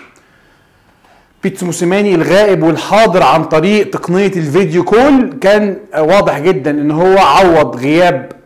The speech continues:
قفشة وعمرو السولية بإنه استخدم طريقة أربعة تلاتة تلاتة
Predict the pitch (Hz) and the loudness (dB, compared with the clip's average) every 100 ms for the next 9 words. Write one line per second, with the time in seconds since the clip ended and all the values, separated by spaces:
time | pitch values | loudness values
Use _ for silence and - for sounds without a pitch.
0 | 151 170 - - 170 156 156 170 156 - | -4 -2 -4 0 2 2 2 0 -2 -4
1 | 135 127 123 117 113 143 135 135 - 135 | -10 -10 -8 -4 -2 -2 -2 -6 -6 -2
2 | 190 233 220 196 196 196 190 - 175 170 | 0 2 0 0 0 0 -2 -2 0 0
3 | 165 165 147 147 165 151 131 143 123 151 | 0 0 0 0 0 -4 -6 -6 -2 0
4 | 131 127 - 135 135 151 147 135 123 131 | 0 -2 -6 -8 -2 -2 -4 -8 -8 -4
5 | 143 214 233 262 | 0 0 0 -2